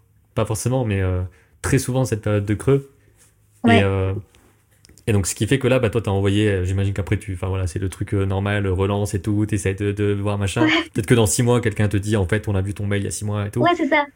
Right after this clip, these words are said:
Speaker 1: C'est
Speaker 2: C'est ça.
Speaker 1: toujours ça. Et donc, t'as ce projet de, de bande dessinée qui, euh, qui se fait là. Et c'est,
Speaker 2: Ouais.
Speaker 1: ça fait partie aussi des choses où les gens ont demandé un petit peu, euh, comment ça se passait là-dessus. Donc, comment est-ce que ça s'est fait ?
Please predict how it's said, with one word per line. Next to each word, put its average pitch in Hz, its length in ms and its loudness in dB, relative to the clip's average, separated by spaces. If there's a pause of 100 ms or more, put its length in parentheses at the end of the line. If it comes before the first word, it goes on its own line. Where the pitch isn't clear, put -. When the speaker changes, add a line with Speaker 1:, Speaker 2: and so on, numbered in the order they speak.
(140)
Speaker 1:
C'est 254 100 0
Speaker 2:
C'est - 20 6
ça. 240 60 4
Speaker 1:
toujours 107 180 0
ça. 123 220 -2 (580)
Et 113 100 2
donc, 135 220 0
t'as 120 100 2
ce 113 140 -4
projet 120 420 2
de, 101 760 2
de 107 80 -2
bande 107 160 0
dessinée 120 440 -2 (520)
qui, 98 240 2
euh, 92 300 4
qui 92 560 0
se - 180 -4
fait 147 220 2
là. 170 180 0 (440)
Et 101 220 2
c'est, 240 80 2
Speaker 2:
Ouais. 104 140 4
Speaker 1:
ça 104 120 0
fait 110 80 2
partie 120 240 0
aussi 135 160 0
des 127 100 2
choses 139 200 2
où 120 40 0
les 110 100 2
gens 120 120 2
ont 113 40 -2
demandé 110 220 0
un 110 60 0
petit 107 160 -4
peu, 120 80 -2
euh, 107 260 2 (460)
comment 113 160 0
ça 107 160 -2
se - 40 -10
passait 113 260 -2
là-dessus. 139 500 -2
Donc, 104 100 -4
comment 107 180 0
est-ce 104 120 -4
que 113 60 -4
ça 101 120 -6
s'est 101 140 -2
fait ? 143 240 0